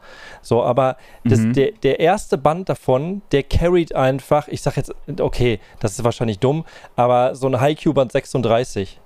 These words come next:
Speaker 1: So, wenn Haikyuu Band sechsunddreißig rauskommt, sagen wir, dann kaufen den, äh, fünftausend Leute als Beispiel, aber einen ersten Band von irgendeinem Schmutzmanga, der gerade halt dann neu rauskommt, den eigentlich so gar nicht jucken. So erste Bände funktionieren immer am besten einfach.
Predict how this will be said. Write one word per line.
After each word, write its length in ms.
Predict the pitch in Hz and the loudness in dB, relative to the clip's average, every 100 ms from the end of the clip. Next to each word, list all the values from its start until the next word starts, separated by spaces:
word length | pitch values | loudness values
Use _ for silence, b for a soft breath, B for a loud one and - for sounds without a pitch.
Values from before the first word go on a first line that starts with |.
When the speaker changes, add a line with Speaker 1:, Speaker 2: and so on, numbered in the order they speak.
| _ | _
Speaker 1:
So, 300 | - 120 120 | 0 2 2
wenn 180 | 120 127 | 0 2
Haikyuu 280 | 139 151 131 | 0 0 0
Band 160 | 131 | 0
sechsunddreißig 540 | 147 - 135 127 143 139 | -2 -4 0 0 2 0
rauskommt, 380 | 143 - 143 | 0 0 -2
sagen 200 | 131 131 | 0 0
wir, 80 | 127 | 0
dann 120 | 123 | -2
kaufen 400 | 120 135 131 127 | 0 -2 -2 -2
den, 300 | 120 123 120 120 B B - | 0 0 0 -4 B B -2
äh, 300 | 131 123 120 - | 2 2 0 -4
fünftausend 580 | 151 175 175 - 143 131 | -4 -2 0 2 2 2
Leute 420 | 127 160 - 170 | 2 2 0 0
als 220 | 139 131 | 0 -2
Beispiel, 540 | - 139 151 - 156 165 B B - | 0 0 0 -2 -2 -2 B B -4
aber 180 | 143 147 | 0 2
einen 160 | 135 | 0
ersten 360 | 135 147 170 151 | 2 2 0 -2
Band 160 | 143 135 | -2 -2
von 120 | 147 | -4
irgendeinem 280 | 139 135 127 | -2 -2 -2
Schmutzmanga, 600 | - 175 - 131 123 123 | 0 -2 0 -2 0 0
der 140 | 120 | 0
gerade 360 | 104 117 117 120 | 2 0 0 -2
halt 180 | 113 127 | 0 0
dann 260 | 113 - | -2 -2
neu 220 | 117 120 | 2 2
rauskommt, 720 | 113 113 127 - - 180 190 - B B - | 2 0 -2 -4 -2 -2 -2 -10 B B -2
den 100 | 135 | 0
eigentlich 240 | 139 147 | 0 -2
so 100 | 135 | -2
gar 160 | 123 131 | 0 0
nicht 140 | 131 | -2
jucken. 320 | - 143 196 - | -4 -4 -6 -4
So 140 | 127 135 | -2 0
erste 400 | 151 180 - 143 | 2 0 -4 -4
Bände 420 | - 156 147 143 | -2 0 0 -2
funktionieren 640 | - 151 151 143 147 143 - | -2 -4 -2 -2 0 -2 -2
immer 440 | 175 202 208 214 - - | 0 2 0 -2 -4 -4
am 200 | 156 143 | -2 0
besten 420 | 165 - - 104 | 0 -2 -8 -4
einfach. 580 | 104 104 - 113 - | -2 -4 -4 -6 -6